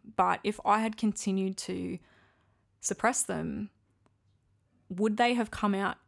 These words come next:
in other areas of my life? If I wasn't aware of them, and they're not in my conscious awareness, remember,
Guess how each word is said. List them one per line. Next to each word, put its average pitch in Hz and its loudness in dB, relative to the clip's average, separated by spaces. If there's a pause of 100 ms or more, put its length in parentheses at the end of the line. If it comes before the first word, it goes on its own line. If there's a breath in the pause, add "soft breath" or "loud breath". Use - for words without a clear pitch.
(120)
in 185 0
other 180 -2
areas 185 -2
of 185 -4
my 190 -2
life? 196 -6 (1040 soft breath)
If 196 0
I 208 6
wasn't 208 2
aware 190 2
of 233 -4
them, 190 0
and 214 2
they're 202 2
not 208 2
in 202 2
my 196 2
conscious 190 -2
awareness, 190 -2
remember, 185 -4